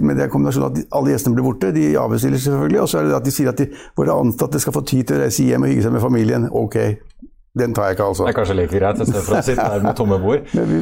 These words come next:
Speaker 1: vi, akkurat, men det viser at de, nå, nå begynner folk å lukke dørene. Vi er liksom, nå, nå, det er, det er tre uker til jul, de lukker dørene nå, vi får ikke noe business ut, ut av dette, ut av dette i det hele tatt.
Speaker 2: Nei, og det hjelper kanskje ikke hva politikerne sier heller, for bedriftene avlyser uansett.
Speaker 1: Ja, ja, nettopp. Og de tror ikke på det at liksom gå og ha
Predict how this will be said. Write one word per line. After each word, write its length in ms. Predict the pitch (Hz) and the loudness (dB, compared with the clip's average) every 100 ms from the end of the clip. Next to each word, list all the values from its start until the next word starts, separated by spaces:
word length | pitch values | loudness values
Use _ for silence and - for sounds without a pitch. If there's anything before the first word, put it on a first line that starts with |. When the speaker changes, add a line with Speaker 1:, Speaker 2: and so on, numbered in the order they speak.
| - | 2
Speaker 1:
vi, 60 | - | 2
akkurat, 460 | - - 135 127 147 151 | 0 0 -2 0 0 2
men 140 | 80 87 | 2 2
det 60 | |
viser 240 | 87 85 76 | 2 2 0
at 20 | |
de, 80 | 82 | 0
nå, 640 | 80 73 - - 73 82 76 | 0 0 0 2 2 2 2
nå 140 | 76 147 | 2 2
begynner 220 | 69 123 | 2 2
folk 140 | 127 143 | 0 0
å 60 | |
lukke 180 | 139 135 | 0 0
dørene. 380 | 127 123 131 123 | 2 2 2 2
Vi 140 | 131 131 | 2 2
er 220 | 120 127 | 2 2
liksom, 220 | 123 131 | 2 2
nå, 140 | 131 131 | 2 2
nå, 140 | 131 135 | 0 0
det 140 | - 135 | 0 2
er, 80 | 143 135 | 2 2
det 60 | |
er 60 | 131 | 0
tre 140 | 135 131 | 0 2
uker 100 | 113 | 2
til 140 | 143 | 2
jul, 80 | 175 151 | 2 2
de 60 | 139 | 0
lukker 220 | - 131 | 0 0
dørene 240 | 135 131 | 2 2
nå, 80 | 143 139 | 2 2
vi 80 | 135 | 0
får 140 | 117 | -2
ikke 100 | 135 | 0
noe 80 | 117 | 0
business 280 | 117 127 123 | 0 -2 -2
ut, 160 | 123 113 | -2 -2
ut 160 | 110 | 0
av 80 | 123 | 0
dette, 220 | 110 117 113 - - 123 | 0 0 0 0 -2 -2
ut 80 | 127 | 0
av 20 | |
dette 160 | 127 - | -2 0
i 60 | 113 | -2
det 60 | 104 | -2
hele 100 | - | -4
tatt. 160 | - - - | -8 -12 -10
Speaker 2:
Nei, 140 | - 110 | -4 -2
og 20 | |
det 100 | 101 | -2
hjelper 160 | 85 - | -4 -4
kanskje 160 | 95 87 | -4 -2
ikke 140 | 95 | -2
hva 60 | 85 | -2
politikerne 380 | 85 - 87 85 | -4 -4 -6 -4
sier 160 | 82 80 | -6 -4
heller, 160 | 85 | -6
for 140 | - 82 | -8 -8
bedriftene 340 | 82 80 87 | -6 -6 -6
avlyser 460 | 78 78 - 90 85 | -4 -6 -8 -8 -6
uansett. 340 | 85 - - | -6 -10 -6
Speaker 1:
Ja, 140 | 135 131 | -2 0
ja, 140 | 120 | 2
nettopp. 460 | 127 120 - - - | 0 0 -2 -4 -2
Og 80 | 143 | 0
de 140 | 139 - | 0 0
tror 320 | 131 117 117 | 0 2 2
ikke 140 | 156 | 0
på 80 | 139 131 | 0 2
det 80 | 123 | 2
at 100 | 127 | 0
liksom 240 | 131 117 | 0 2
gå 140 | 117 | 2
og 100 | 127 | 2
ha 80 | 113 | 0